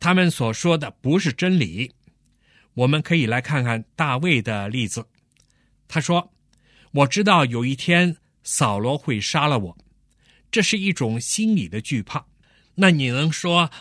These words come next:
：“大卫啊，你怕什么就会遭遇什么吗？”不，扫罗没有杀他们。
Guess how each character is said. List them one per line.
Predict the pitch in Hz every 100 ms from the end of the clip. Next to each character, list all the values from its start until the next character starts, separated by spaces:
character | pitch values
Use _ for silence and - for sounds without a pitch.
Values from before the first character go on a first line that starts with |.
| 175 -
：“大 | 165
卫 | 165 170
啊， | 127 120
你 | 131
怕 | 135 - 247 233 160
什 | - 127
么 | 135
就 | - 175
会 | 151 139
遭 | 123 - 202
遇 | 214 143
什 | - 98
么 | 127
吗？” | 151 - _ _ _ _ _ _ -
不， | 196 226 180 - -
扫 | - 143
罗 | 151
没 | 165 185
有 | 247
杀 | - 123
他 | 117
们。 | 107